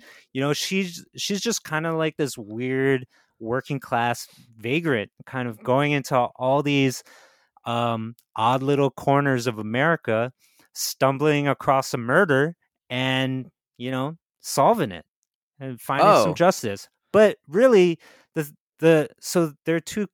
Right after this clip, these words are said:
Speaker 1: key things that
Speaker 2: That's
Speaker 1: happen
Speaker 2: not
Speaker 1: in
Speaker 2: at all
Speaker 1: Poker
Speaker 2: how I
Speaker 1: Face.
Speaker 2: thought this show was gonna go. Okay.
Speaker 1: Oh, that's, that's interesting. What, like, what is your impression after watching that first episode?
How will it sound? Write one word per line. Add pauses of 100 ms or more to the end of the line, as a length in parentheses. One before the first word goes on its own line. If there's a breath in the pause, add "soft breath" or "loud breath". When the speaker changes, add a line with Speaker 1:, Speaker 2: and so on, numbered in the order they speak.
(160)
Speaker 1:
key
things
that
Speaker 2:
That's
Speaker 1:
happen
Speaker 2:
not
Speaker 1:
in
Speaker 2:
at
all
Speaker 1:
Poker
Speaker 2:
how
I
Speaker 1:
Face.
Speaker 2:
thought
this
show
was
gonna
go. (160)
Okay. (120)
Speaker 1:
Oh,
that's,
that's
interesting.
What,
like,
what
is
your
impression
after
watching
that
first
episode?